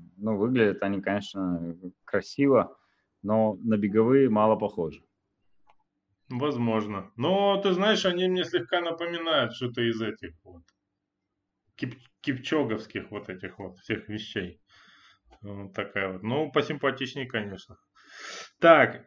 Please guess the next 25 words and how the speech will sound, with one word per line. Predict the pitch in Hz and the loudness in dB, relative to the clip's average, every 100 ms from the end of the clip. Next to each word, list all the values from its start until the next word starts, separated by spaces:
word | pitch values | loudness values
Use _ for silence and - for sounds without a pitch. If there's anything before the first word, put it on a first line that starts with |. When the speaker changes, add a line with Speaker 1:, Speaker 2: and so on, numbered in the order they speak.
| - | -2
Speaker 2:
а, | 135 127 127 127 123 123 117 | 2 6 6 6 4 4 2
слушай, | 117 185 180 131 104 - _ _ _ _ _ 160 147 - | 0 -2 0 2 0 -2 _ _ _ _ _ -16 -14 -4
невероятное | 139 151 202 160 147 135 139 147 120 107 | 2 6 6 6 6 6 6 4 2 -4
совершенно | 113 107 - 131 127 | -2 -4 -4 -4 -4
событие | 110 113 110 131 131 107 | -4 -2 -2 -2 -4 -6
в | - | -4
сегодняшнем | 113 110 107 110 104 95 | -2 -2 -2 -6 -8 -8
эфире | 113 98 87 - | -6 -6 -6 -14
сейчас | - - 117 - - - | -20 -2 -2 -2 -6 -12
произойдет. | - 107 98 104 104 95 92 _ _ _ _ | -4 -2 0 -2 -2 -4 -6 _ _ _ _
А, | 110 107 104 | 2 4 4
возвращается | 107 120 135 139 - 180 175 131 - 107 - | 2 2 4 4 4 6 6 4 0 -4 -4
рубрика, | 127 139 175 147 - 110 | -2 0 0 -2 -4 -2
которую | 117 147 143 | -2 0 0
мы | 123 120 | -2 -4
потеряли | 120 127 123 143 127 | -4 -2 2 2 2
с | 110 | -4
тобой | - 107 113 139 120 - _ | -4 -4 0 0 0 -4 _
<laughs> | - 131 127 - | -20 -16 -16 -8
месяца | 127 156 214 - 147 | -2 4 2 2 -4
полтора | - 147 151 147 175 | 0 0 4 6 6
назад | 170 127 120 113 110 | 4 2 2 2 -2
или | 107 | -8
два. | 107 117 151 147 - _ - - _ - | -6 2 2 2 -4 _ -20 -20 _ -2
Это, | 147 165 151 139 120 | -2 2 4 4 2